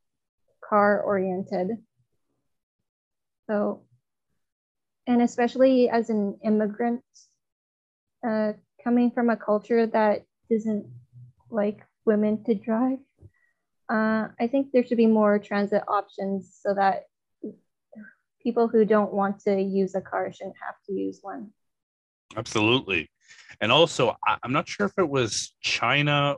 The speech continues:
Speaker 2: or, um, I think, I think maybe it was Singapore. I'm not sure. But I had an interview recently, and one of the candidates told,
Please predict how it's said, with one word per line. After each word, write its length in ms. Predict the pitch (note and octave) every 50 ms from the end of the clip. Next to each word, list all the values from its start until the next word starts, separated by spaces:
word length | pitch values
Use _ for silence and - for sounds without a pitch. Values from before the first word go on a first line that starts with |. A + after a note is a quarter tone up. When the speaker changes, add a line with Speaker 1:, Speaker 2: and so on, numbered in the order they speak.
| - _ -
Speaker 2:
or, 760 | G#2+ A2 G#2+ A2 G#2+ G#2+ G#2+ G#2+ G#2+ G#2+ G#2 G2+ - - -
um, 580 | F#2+ F#2 F#2 F#2 F#2 F#2 F#2 F2+ F2+ F2 E2+ _ _ _ _ _ _ _ _ _ _ -
I 540 | - _ _ _ _ _ _ _ _ _ -
think, 140 | D#3+ D#3+ _ _ _ _ _ _
I 80 | _ _
think 180 | - D3+ D3+ -
maybe 220 | - D#3 D#3 D3+ D3+
it 80 | A2
was 100 | D#2 F#2
Singapore. 720 | - - - - A2+ A2 A2+ G#2+ G2 _ - E2 D2 D2+ D2+
I'm 240 | - E2+ G2 G2+ A2
not 160 | A#2 A#2+ -
sure. 280 | - - G#2 F#2 E2 - - - - - - - - - _
But 160 | - G2 G2 - -
I 60 | -
had 200 | G#2 A2+ C#3 E3
an 100 | E3+ D3+
interview 420 | C#3+ C#3 C#3 C3 A2+ A2+ G#2+ G2+
recently, 840 | F#2+ G2+ G2+ G2 - - - G2+ F#2 F#2+ F#2 F#2 F#2 F2+ F2+ F2+ D#2 -
and 360 | F#2 F#2 F2+ F2+ F2+ F2 F2+ _ _ _ _ _ _ _ _ -
one 180 | G2+ A2 A#2
of 80 | A#2+ A#2
the 80 | A#2
candidates 540 | G#2+ - - A2+ G#2+ G#2 G2+ G2 G2 - -
told, 260 | - - G2+ F#2+ -